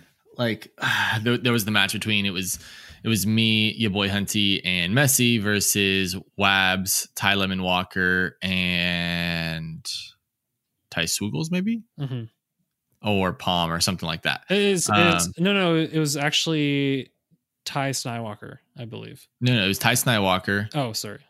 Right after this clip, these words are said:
Speaker 1: uh, Wabs, and one other.
Speaker 2: Okay, okay.
Speaker 1: Uh, I don't, I don't remember if it was Ty
Speaker 2: Regar-,
Speaker 1: Swoogles,
Speaker 2: regardless, yeah,
Speaker 1: Allies,
Speaker 2: yeah,
Speaker 1: or,
Speaker 2: mm-hmm.
Speaker 1: um, but,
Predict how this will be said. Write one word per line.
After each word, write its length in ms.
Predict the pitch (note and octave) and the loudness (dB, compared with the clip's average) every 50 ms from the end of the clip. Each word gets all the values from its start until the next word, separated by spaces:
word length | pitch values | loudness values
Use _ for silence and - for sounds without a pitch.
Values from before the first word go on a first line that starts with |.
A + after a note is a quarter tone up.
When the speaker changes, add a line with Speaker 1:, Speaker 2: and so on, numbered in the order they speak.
| _ _ | _ _
Speaker 1:
uh, 560 | A2 G#2+ G#2 G2+ G2 F#2+ F#2 F#2 F2+ F2+ E2+ | 2 2 4 4 4 4 4 4 2 0 0
Wabs, 640 | - - G#2 G2+ G2 F#2 F2 E2+ F2 F2+ F#2+ - - - - | 0 2 4 4 6 4 4 2 0 -2 -4 -4 -6 -4 -2
and 580 | G2+ G2 F#2+ F#2+ F#2 F2+ F2 E2+ E2+ E2+ E2 C#2+ - - _ | 0 0 2 2 2 2 0 0 -2 -4 -8 -10 -14 -18 _
one 240 | G#2+ G2 G2 F#2+ | -6 -2 -2 0
other. 380 | F2 E2 D#2 D2+ D2+ D#2 D#2+ - - _ _ _ _ _ | 0 0 0 0 -2 -4 -6 -10 -16 _ _ _ _ _
Speaker 2:
Okay, 140 | D#3 D#3+ D3+ | -2 -2 -2
okay. 100 | A2 G2 A2 G2 | -2 -2 -4 -2
Speaker 1:
Uh, 40 | F#2+ D#2 E2 | -2 0 -2
I 40 | |
don't, 120 | G2 F#2 - _ _ _ | -2 -4 -6 _ _ _
I 40 | G2+ | 0
don't 60 | G#2+ G2 | 0 2
remember 160 | G2+ G2+ F#2+ | 0 0 -2
if 120 | F2 F#2 | -2 -2
it 100 | G2+ F2+ | -4 -2
was 440 | - F#2+ F2+ F2+ F2 F2 E2+ - - - - - - - - - _ _ _ | 0 0 0 2 0 -2 -4 -6 -10 -12 -20 -20 -20 -20 -20 -20 _ _ _
Ty 120 | - F#2 F2 | 0 0 2
Speaker 2:
Regar-, 20 | |
Speaker 1:
Swoogles, 580 | E2+ - - G#2 G2+ - - - - F2+ - - | 2 0 2 4 4 6 6 6 6 6 4 4
Speaker 2:
regardless, 380 | F3+ E3+ - - F2+ F2+ - - | 4 4 4 4 4 2 2 4
yeah, 60 | E3+ | 4
Speaker 1:
Allies, 240 | F3 F3 - - A#2 | 4 4 4 2 0
Speaker 2:
yeah, 60 | F#2 E2+ | 0 0
Speaker 1:
or, 160 | E2 E2 E2+ | 0 0 0
Speaker 2:
mm-hmm. 640 | D3+ D3 D3 C3+ A#2+ - - - _ _ _ F#2 G2 | 0 -2 -2 -2 -4 -6 -12 -20 _ _ _ 0 2
Speaker 1:
um, 560 | F#2+ F2+ F2 D#2+ D#2 D#2+ D#2 D2 D#2 G2 - _ _ _ _ _ _ _ _ _ _ _ _ _ _ _ _ _ _ _ _ _ _ _ _ _ _ _ _ _ _ - | 2 2 2 2 0 -2 -4 -6 -10 -12 -14 _ _ _ _ _ _ _ _ _ _ _ _ _ _ _ _ _ _ _ _ _ _ _ _ _ _ _ _ _ _ -6
but, 380 | A#2+ G#2 B2 A#2 A2+ F#2+ D#2+ | 2 4 4 4 4 2 0